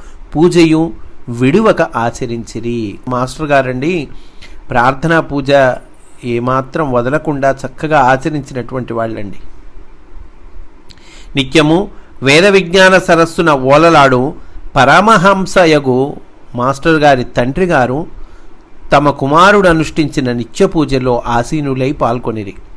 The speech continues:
విగ్రహమను పదమును శ్రీవారు వివేచించిరి.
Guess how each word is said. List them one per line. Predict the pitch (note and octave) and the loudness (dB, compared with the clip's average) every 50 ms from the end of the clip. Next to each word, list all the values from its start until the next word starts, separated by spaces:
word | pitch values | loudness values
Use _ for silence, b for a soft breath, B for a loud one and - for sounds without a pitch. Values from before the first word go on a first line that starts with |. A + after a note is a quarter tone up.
| - - - b b b b b b b b b b b b b b b - - - - - - - - - - | -18 -18 -16 b b b b b b b b b b b b b b b -14 -14 -16 -20 -20 -18 -18 -16 -8 -4
విగ్రహమను | C3 C#3 C#3 D3+ F#3+ G#3+ A#3+ G#3 A3 A3+ A3 A3 G#3+ G#3 F3+ D3+ | -2 -2 0 4 4 6 6 6 6 6 6 4 4 4 4 6
పదమును | E3 D3+ D3 D#3 F3 F#3+ G3+ G3+ F3 D#3 D3+ D3 D3 D3+ D#3+ - - - - - | 6 6 6 6 4 4 4 4 4 4 4 4 4 2 0 -4 -10 -16 -14 -14
శ్రీవారు | - - - C#3 C3+ C#3+ D3 D3+ C3 B2+ B2+ C#3 | -10 -6 -4 -2 0 2 4 6 6 6 4 4
వివేచించిరి. | E3+ F#3+ D#3+ B2+ B2 C3 C3 B2 - - B2 A2 G#2+ - - A2 A#2 B2 B2+ B2+ A#2+ A2 G2+ G2 | 2 2 2 2 2 2 2 2 0 -4 -10 -10 -8 -8 -6 -4 -4 -2 -2 -2 -2 -4 -4 -8